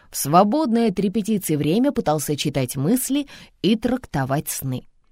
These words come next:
Так как жильцы при виде хозяйского сына бросались в рассыпную, теософические опыты ставил на детворе.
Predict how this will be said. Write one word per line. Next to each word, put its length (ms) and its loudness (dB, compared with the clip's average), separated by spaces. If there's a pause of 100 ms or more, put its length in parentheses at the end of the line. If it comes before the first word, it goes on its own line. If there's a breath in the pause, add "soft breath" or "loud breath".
(420)
Так 220 0
как 240 -2
жильцы 580 -2
при 180 -2
виде 220 0
хозяйского 640 -2
сына 360 -2
бросались 540 -2
в 80 -4
рассыпную, 680 -4 (520 loud breath)
теософические 1000 0 (100)
опыты 520 0
ставил 560 0
на 200 -2
детворе. 680 -4